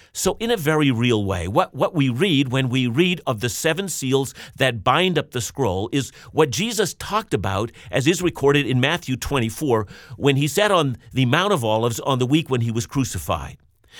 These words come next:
Matthew twenty-four is often referred to as the Olivet Discourse. Jesus is describing events before he returns.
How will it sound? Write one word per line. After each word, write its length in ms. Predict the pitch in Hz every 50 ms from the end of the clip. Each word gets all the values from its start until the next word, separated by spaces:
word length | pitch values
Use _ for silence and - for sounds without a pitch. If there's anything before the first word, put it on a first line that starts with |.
| - -
Matthew 400 | - 135 160 185 226 - 226 220
twenty-four 560 | 180 - - 170 175 180 156 - - 107 117 117
is 120 | 113 92
often 320 | 123 131 175 - - 196
referred 400 | 196 170 127 - - 123 123 113
to 160 | - 131 127 -
as 200 | 123 123 123 95
the 180 | 104 123 135 -
Olivet 520 | - 143 175 208 208 147 135 139 135 131 110
Discourse. 680 | 104 214 220 - - - 95 90 82 82 92 101 - - _ - - - - - -
Jesus 400 | - 120 180 220 196 220 214 -
is 160 | - - 139 113
describing 640 | 139 135 - - 147 143 170 190 185 208 208 180
events 420 | - 143 113 120 110 113 113 -
before 360 | - - 117 - - 101 107 104
he 80 | 104
returns. 720 | 98 107 110 - - 139 120 98 90 80 - - - - -